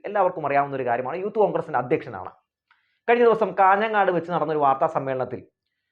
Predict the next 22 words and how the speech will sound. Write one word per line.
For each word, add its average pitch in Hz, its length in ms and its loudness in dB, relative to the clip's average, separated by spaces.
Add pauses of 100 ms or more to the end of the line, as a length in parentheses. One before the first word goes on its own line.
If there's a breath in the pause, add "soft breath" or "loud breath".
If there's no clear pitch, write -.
(400)
പി 226 120 2
ജയരാജൻ്റെ 185 640 4 (500)
മകൻ 143 240 2 (400)
ജെയിൻ 202 220 4 (280)
രാജിനെതിരെ 156 480 0 (160)
ഒരു, 147 120 -6 (520)
ആ, 135 60 0 (100)
ഗുരുതരമായിട്ടുള്ള 190 640 4
ഒരു 143 80 4 (160)
ആരോപണം 156 440 2 (200)
ഈ 143 140 -6
രാഹുൽ 135 260 -2
മാങ്കൂട്ടം 127 420 -6
ഉന്നയിക്കുന്ന 127 380 -8
സാഹചര്യമുണ്ടായി. 104 540 -10 (240)
അതായത്, 131 280 0 (500)
ആ, 123 60 -4 (360)
ഈ - 20 -2 (340)
ജെയിൻ 165 260 4
രാജ് 147 240 2 (160)
ഒരു 143 120 -6 (420)
വലിയ, 170 380 2